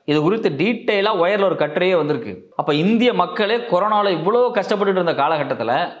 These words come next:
பி ஜே பிங்கிற கட்சிக்கு மட்டும் பல கோடி நிதி வந்திருக்கு. அவங்களோட சொத்து மதிப்பு மட்டும் இப்ப நாலாயிரம் கோடிக்கு வந்துருச்சு.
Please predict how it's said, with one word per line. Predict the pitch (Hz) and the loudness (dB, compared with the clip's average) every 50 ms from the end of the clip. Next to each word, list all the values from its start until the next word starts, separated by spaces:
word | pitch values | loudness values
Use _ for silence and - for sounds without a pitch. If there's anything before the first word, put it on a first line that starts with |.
| - - 107 127 | -20 -18 -6 -2
பி | 175 233 254 | -2 0 0
ஜே | 233 277 262 247 | 2 2 2 2
பிங்கிற | 240 247 240 226 226 196 - | 2 0 0 0 0 0 0
கட்சிக்கு | - 165 170 185 180 - 269 220 220 | 0 0 -2 -2 -2 -2 -4 -2 0
மட்டும் | 185 170 165 - 247 202 170 - - | -2 -2 -2 -2 -4 -4 -4 -8 -2
பல | 139 151 175 226 262 | -2 0 0 0 0
கோடி | 208 233 254 262 262 | 2 2 0 0 0
நிதி | 196 185 185 190 | -2 0 2 2
வந்திருக்கு. | 165 147 139 135 117 104 95 90 - - - _ _ _ _ - | 0 2 0 -2 -2 -4 -8 -14 -18 -20 -20 _ _ _ _ -2
அவங்களோட | 131 151 170 170 160 151 | -2 0 0 0 0 0
சொத்து | - 175 185 180 180 - - 254 | 0 0 -2 -2 -4 -2 -2 0
மதிப்பு | 202 185 190 254 226 190 | 0 0 0 -2 -4 -4
மட்டும் | 202 220 226 226 | -2 -2 -2 0
இப்ப | 226 185 | 0 0
நாலாயிரம் | 139 139 156 185 202 214 214 202 180 165 151 | 0 0 0 0 0 0 0 0 0 0 0
கோடிக்கு | 160 180 208 185 165 143 | 0 -2 0 0 -2 0
வந்துருச்சு. | 135 131 117 - - | 0 -2 -4 -6 -12